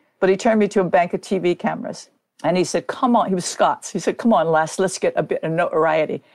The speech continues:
That was as good as a thank you as I needed. Um, it was acceptance of us women. He was impressed. His notions changed, and he became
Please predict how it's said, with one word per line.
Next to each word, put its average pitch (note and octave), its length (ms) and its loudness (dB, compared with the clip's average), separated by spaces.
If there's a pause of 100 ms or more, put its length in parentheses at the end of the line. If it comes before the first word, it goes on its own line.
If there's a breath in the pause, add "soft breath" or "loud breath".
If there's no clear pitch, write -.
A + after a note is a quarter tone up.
(140 soft breath)
That A#3 200 2
was B3+ 180 0
as A3+ 180 0
good G3+ 180 2
as F3+ 160 2
a F3 60 0
thank E3 300 0
you E3+ 140 0
as E3 120 -2
I F3 100 2
needed. D#3 580 0 (340)
Um, E3 260 2
it F#3 60 4
was - 260 -2 (100)
acceptance - 920 -2
of E3+ 240 2
us E3+ 240 0
women. D3 280 -4
He F#3 160 -2
was E3 140 -4
impressed. - 920 -6 (240)
His - 320 0
notions F3+ 540 -2
changed, - 760 -6
and E3+ 140 -2
he F3+ 80 0
became E3 460 -2